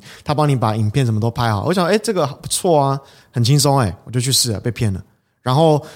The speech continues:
那我就说，我痛定思痛，我自己做。那过程，第一个，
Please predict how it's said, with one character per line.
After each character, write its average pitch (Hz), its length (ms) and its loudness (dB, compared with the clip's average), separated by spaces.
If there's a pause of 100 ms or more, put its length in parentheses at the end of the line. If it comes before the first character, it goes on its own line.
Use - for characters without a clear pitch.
(120)
那 165 80 4
我 143 40 4
就 135 140 2
说， 127 240 2
我 127 80 -2
痛 139 240 2
定 131 140 4
思 - 140 0
痛， 123 120 2
我 92 60 -2
自 - 120 -4
己 107 80 2
做。 95 300 -2 (240)
那 175 180 2 (160)
过 214 140 4
程， 135 140 4
第 196 160 4
一 - 20 2
个， 135 160 4